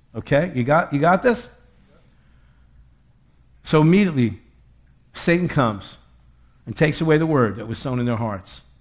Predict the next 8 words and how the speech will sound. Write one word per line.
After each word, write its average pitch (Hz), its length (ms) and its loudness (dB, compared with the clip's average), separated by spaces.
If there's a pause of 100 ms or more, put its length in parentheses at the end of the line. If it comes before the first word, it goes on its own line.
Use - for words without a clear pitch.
It 107 120 -12
never 131 380 2
got 131 260 0
into 120 240 -2
the 113 100 -6
soil. 98 460 -10 (840)
Verse 165 240 4
sixteen, 156 540 -2